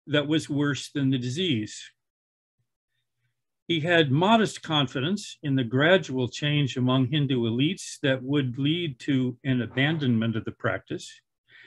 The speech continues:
And he would have, it would have to be the Hindus themselves who pressed for the abandonment of sati, and that would take time. This change would need to be nurtured carefully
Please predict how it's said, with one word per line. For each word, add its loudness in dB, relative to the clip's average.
And 0
he 0
would 2
have, 0
it 6
would 2
have 0
to 0
be -2
the 0
Hindus 0
themselves 0
who 2
pressed 2
for -2
the -2
abandonment 2
of -6
sati, -4
and 2
that 4
would -2
take -2
time. -4
This 0
change 2
would 0
need 0
to -2
be 0
nurtured 0
carefully -2